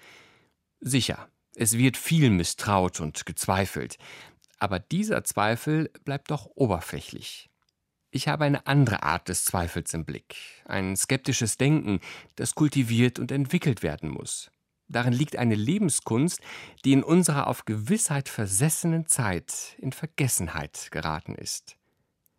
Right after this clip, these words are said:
Erst das Zweifeln eröffnet durch seine Vorläufigkeit neue Freiräume des Urteilens und Handelns. Zweifeln ist fruchtbar,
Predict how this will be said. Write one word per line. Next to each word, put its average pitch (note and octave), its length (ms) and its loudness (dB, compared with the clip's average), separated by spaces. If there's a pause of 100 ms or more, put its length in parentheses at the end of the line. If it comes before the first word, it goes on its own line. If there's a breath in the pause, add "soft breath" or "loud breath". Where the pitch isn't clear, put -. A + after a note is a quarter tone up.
(220)
Erst - 240 0
das D3+ 160 -2
Zweifeln D#3 520 0
eröffnet - 680 -2
durch A2+ 140 -2
seine F#2+ 200 -4
Vorläufigkeit A#2+ 1200 -2
neue G#2+ 300 -2
Freiräume B2+ 680 0
des - 280 -6
Urteilens A#2 640 2
und B2+ 240 -6
Handelns. C#3 580 -4 (840 loud breath)
Zweifeln - 440 0
ist - 220 -4
fruchtbar, - 600 -6